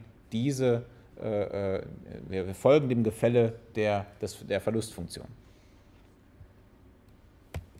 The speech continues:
Das geschieht, indem wir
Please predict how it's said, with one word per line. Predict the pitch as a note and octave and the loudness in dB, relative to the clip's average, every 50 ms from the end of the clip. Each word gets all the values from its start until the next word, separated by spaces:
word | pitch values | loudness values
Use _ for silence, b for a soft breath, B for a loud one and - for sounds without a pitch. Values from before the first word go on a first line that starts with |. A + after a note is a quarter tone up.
| - - - - - B B D4 B B B B B B B B - - - - - - B B B B B B B B - | -20 -20 -20 -20 -20 B B -18 B B B B B B B B -20 -20 -20 -20 -20 -20 B B B B B B B B 8
Das | D#3 F3+ F#3 - | 8 8 8 6
geschieht, | F#3+ E3 - - D#3 E3 G3 A3 G#3+ - | 2 0 2 2 2 2 2 0 -2 -4
indem | - D3 C#3 C#3 D3 D#3+ E3+ E3 | -4 -2 0 2 2 2 2 2
wir | D#3+ E3+ E3 D#3+ D#3 D#3 D#3 | 4 6 8 8 8 6 4